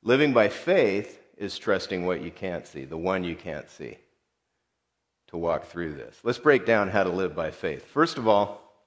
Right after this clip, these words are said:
it means to trust God. It means to trust God and to fear God. Trusting God is one of the two facets of faith. It says in Proverbs three, "Trust in the Lord with all your heart. Do not re-, do not lean on your own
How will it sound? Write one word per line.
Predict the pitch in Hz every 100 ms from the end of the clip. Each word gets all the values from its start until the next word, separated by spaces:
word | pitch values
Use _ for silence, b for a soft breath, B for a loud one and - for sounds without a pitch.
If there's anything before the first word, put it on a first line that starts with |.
| _ _ _ _ _
it | 110
means | 107 120 120 -
to | 101
trust | - - 110 95 -
God. | 87
It | 80
means | 104 104 -
to | 92
trust | - - 127 143 -
God | 131 127 135 - b b b b
and | 104
to | 101
fear | - 110 104
God. | 87 71 65 - b b b b b
Trusting | - 160 185 - 139 107
God | 104 95 98 -
is | 110 104 95 -
one | 90 113 135
of | 127
the | 104
two | - 147 143
facets | - 113 98 95 95 -
of | 90
faith. | - 110 87 64
It | - _ _ _ _ _ _
says | 123 117
in | 110 101 92 -
Proverbs | - 113 110 92
three, | - 120 104
"Trust | 92 - 127 143
in | 156
the | 143
Lord | 139 139
with | 127
all | 117 120
your | 131
heart. | 113 107 107
Do | 113
not | 110 107
re-, | 104 104 101 - _ 110
do | 117
not | 117 107
lean | 113 113
on | 104
your | 98 98
own | 107 104